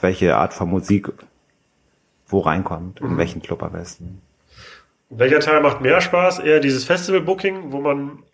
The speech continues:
Speaker 2: nicht die, für die Tür verantwortlich ist und
Speaker 1: <laughs>
Speaker 2: einfach, ähm,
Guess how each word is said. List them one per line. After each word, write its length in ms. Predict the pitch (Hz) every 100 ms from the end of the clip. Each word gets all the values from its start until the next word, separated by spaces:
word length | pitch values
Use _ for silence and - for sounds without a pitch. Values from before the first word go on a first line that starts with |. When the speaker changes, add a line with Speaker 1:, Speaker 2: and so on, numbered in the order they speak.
| _
Speaker 2:
nicht 300 | 151 - 147
die, 180 | 135 _ _ _ -
für 120 | 131
die 80 | 120
Tür 160 | 175
verantwortlich 520 | 180 180 160 180 180 180
ist 100 | 147
und 200 | - 151
Speaker 1:
<laughs> 20 |
Speaker 2:
einfach, 320 | 143 151 - 143
ähm, 460 | 139 135 131 135